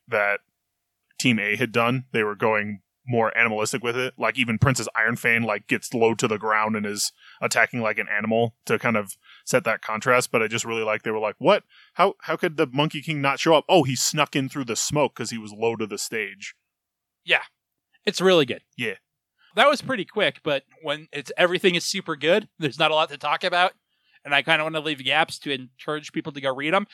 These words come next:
Speaker 2: 'cause all these chapters are available for free
Speaker 1: Yeah.
Speaker 2: for three weeks if you want to jump on any of these series.
Speaker 1: Yeah, that really was the main thing about it going so fast, was it was like, "Well, we don't wanna talk too much about it, 'cause just go read it.
Speaker 2: Yeah,
Speaker 1: Like, it's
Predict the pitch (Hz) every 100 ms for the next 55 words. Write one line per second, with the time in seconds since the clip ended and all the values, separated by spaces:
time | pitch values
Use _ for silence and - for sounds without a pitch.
0 | - - 151 175 190 180 - 180 - 139
1 | 143 165 147 143 135 123 139 120 139 135
2 | 110 101 _ _ 135 113 98 139 131 147
3 | 131 123 - - 135 131 139 127 131 127
4 | 127 127 147 127 120 123 123 113 113 -
5 | 117 90 95 - 123 - 151 175 - 151
6 | 226 220 160 156 131 120 113 120 123 127
7 | 127 131 - _ _ _ - 113 113 113
8 | 113 127 131 139 131 143 143 127 120 113
9 | 113 117 113 196 208 190 190 185 185 175
10 | 180 165 - - 202 175 - 151 156 160
11 | - - 139 - 143 - _ - 156 139
12 | - _ _ _ _ _ _ 135 156 165
13 | - 165 170 123